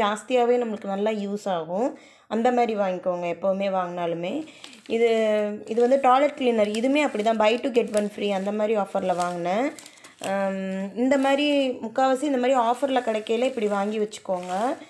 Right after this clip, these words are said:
அடுத்தது வந்து என்ன வாங்கினேன்னா இந்த பவுல். இந்த பவுல் ரெண்டு பார்த்தீங்கன்னா, ம், அழகா இருக்கு இல்லையா? அதனால இந்த பவுல்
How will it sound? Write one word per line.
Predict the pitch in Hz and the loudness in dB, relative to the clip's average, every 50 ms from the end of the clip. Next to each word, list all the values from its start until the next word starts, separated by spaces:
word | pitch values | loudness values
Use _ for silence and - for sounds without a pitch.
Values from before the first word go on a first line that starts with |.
| - - - - - | -20 -20 -20 -12 -4
அடுத்தது | - 220 220 226 233 247 233 | -2 -2 0 0 0 0 0
வந்து | 226 233 240 247 | 0 0 0 0
என்ன | 226 214 220 | 0 -2 -4
வாங்கினேன்னா | 226 226 214 208 208 202 196 202 - 180 - - | -4 -4 -4 -4 -4 -4 -4 -4 -4 -4 -4 -4
இந்த | 285 247 214 208 | -4 -2 -2 0
பவுல். | 196 202 208 208 226 240 240 - - - _ - - - - - - _ _ | 0 2 2 2 2 0 -2 -6 -12 -14 _ -6 -6 -6 -8 -10 -20 _ _
இந்த | - 214 220 | -8 -6 -2
பவுல் | 202 220 226 226 247 254 240 | 0 0 0 2 0 0 -2
ரெண்டு | 233 214 208 214 226 | -2 -2 -4 -4 -4
பார்த்தீங்கன்னா, | 226 226 214 208 - 226 226 208 208 220 240 262 277 285 277 262 214 | -2 -2 -4 -2 -4 -6 -6 -4 -4 -2 -2 -2 -2 -2 -2 -4 -4
ம், | 185 175 - - - 180 175 165 - - _ _ _ _ _ _ _ - - - - _ _ | -2 -4 -2 -4 -4 -8 -10 -14 -18 -20 _ _ _ _ _ _ _ -12 -12 -12 -14 _ _
அழகா | - 226 233 226 240 262 | -2 0 0 2 2 2
இருக்கு | 240 226 240 - 208 | 2 2 0 -2 0
இல்லையா? | 202 190 202 196 | 2 2 4 4
அதனால | 196 185 202 208 214 214 220 220 233 226 | 4 2 2 2 2 2 2 2 2 2
இந்த | 220 220 208 202 | 2 0 -2 -2
பவுல் | 190 190 196 196 202 208 220 | 0 2 2 2 2 0 -2